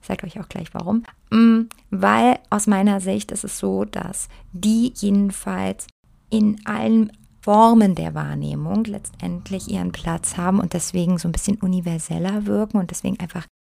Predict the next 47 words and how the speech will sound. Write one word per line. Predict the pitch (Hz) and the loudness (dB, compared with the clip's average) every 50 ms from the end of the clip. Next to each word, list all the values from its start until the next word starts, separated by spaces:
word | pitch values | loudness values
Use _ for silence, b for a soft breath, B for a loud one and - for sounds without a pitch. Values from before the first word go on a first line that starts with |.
| - | -4
hier | - - 220 208 | 2 2 4 4
in | 185 185 - | 4 2 -2
unserer | - 170 170 - - 170 160 156 - _ _ _ - | -2 -4 -6 -4 -6 -6 -6 -8 -10 _ _ _ -8
vielleicht | - 202 190 185 - - _ _ _ _ _ _ _ _ - | -2 -2 0 0 -2 -6 _ _ _ _ _ _ _ _ -14
nicht | 185 160 - - _ - | -12 -12 -14 -10 _ -2
letzten | 185 180 185 196 202 - - - 226 | 2 2 2 2 2 0 -2 0 -2
Folge | 214 - 208 208 202 214 208 | -2 -2 -4 -4 -4 -4 -4
zum | - 208 196 190 | -4 -4 -4 -4
Thema | - 196 190 180 180 180 170 | -4 -6 -4 -4 -6 -6 -6
Wahrnehmung | 180 180 175 180 180 175 180 180 180 175 170 175 202 - - b b b b b _ _ _ _ _ _ - | -4 -4 -2 -2 -2 -2 -2 -2 -2 -2 -2 -4 -6 -8 -12 b b b b b _ _ _ _ _ _ -14
einfach | - - 185 165 | -10 -8 -6 -4
euch | - 190 - 185 | -4 -2 -2 -2
ein | |
bisschen | 170 - - - 175 160 | -2 0 -2 -2 -2 0
den | 160 - | -2 -2
ersten | 202 - 170 165 - - - 165 | -2 -2 -2 -2 -2 -2 -4 -4
guten | 170 - - | -4 -4 -6
Start | 160 - - 160 156 - - - | -6 -6 -4 -6 -6 -8 -8 -10
geben. | - - - - - _ _ - | -8 -6 -6 -8 -10 _ _ -6
Erster | - 185 190 208 - 277 240 | -4 -4 -2 -2 -2 -2 -2
Bereich, | - 185 - - 165 160 - - | -2 -2 -4 -4 -6 -6 -4 -2
den | 175 160 160 | -2 -2 -2
ihr | 160 | -2
kennen | 151 - 165 156 156 151 | -2 -2 -2 0 0 0
müsst, | 151 151 170 208 - - - - - _ _ - | 0 0 -2 -2 -4 -8 -12 -20 -20 _ _ -16
oder | 165 - 175 165 170 185 180 _ _ _ _ _ _ _ _ _ _ _ _ _ _ - | -14 -10 -8 -8 -8 -8 -10 _ _ _ _ _ _ _ _ _ _ _ _ _ _ -4
kennt | - - 233 247 - | 2 4 4 6 6
ihr | 294 185 - - _ | 4 2 2 0 _
eigentlich | - 170 156 156 160 165 - | -6 -6 -6 -6 -8 -10 -4
schon, | - 196 220 277 330 262 | 0 0 0 0 0 -2
wenn | 208 175 175 | -4 -4 -4
ihr | 175 | -4
schon | - - - 185 | -4 -2 -2 0
den | 180 180 185 | 0 0 0
Podcast | 190 202 - - - 196 190 - | 0 -2 -4 -2 -4 -2 0 0
ein | 208 | 0
bisschen | 190 - - 196 | 0 2 2 2
länger | 185 185 185 202 214 226 | 2 4 2 2 2 2
hört, | 233 254 269 - - - | 0 0 -2 -4 -4 -2
dann | 190 185 180 | 0 0 0
wisst | 175 190 - - | 0 -2 -2 0
ihr | - | 0
das | 185 175 170 | 0 0 -2
auf | - 170 - - | -4 -6 -4 -2
jeden | 165 165 165 | -2 -2 -2
Fall | 165 170 170 | -2 -2 -2
schon. | 170 - - 190 202 220 226 | -2 0 0 2 2 2 0